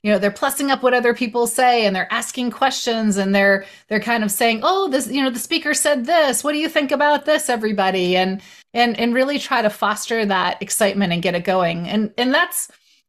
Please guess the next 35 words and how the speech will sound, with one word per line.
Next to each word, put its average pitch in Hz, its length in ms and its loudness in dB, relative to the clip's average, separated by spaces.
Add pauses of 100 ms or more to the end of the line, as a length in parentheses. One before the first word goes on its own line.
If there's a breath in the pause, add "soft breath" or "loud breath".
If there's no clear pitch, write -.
that's, - 320 -2
you, 233 120 -4
you'll 226 220 0
sense 254 440 -2
the 190 160 -4
energy. 170 360 -4
You'll, 170 280 -4
you'll 196 160 0
sense 214 340 0
it 196 260 0
whether 185 220 0
you're 185 180 0
virtual 180 520 0
or 165 120 2
in 160 160 0
person. 247 800 -2
And 208 380 2
that, 269 420 0
that's 269 340 -4
almost, 262 600 -2
I 233 120 -2
think, 247 220 -2
as 220 140 2
value, 185 500 -2
or 190 280 2 (140)
it 196 340 -2
is 269 360 -2
as 214 300 0
valid 185 640 0 (360 loud breath)
as 190 180 -2
some 208 140 2
of 180 140 0
those 170 200 -2
tangible 175 520 -4
metrics. - 640 -8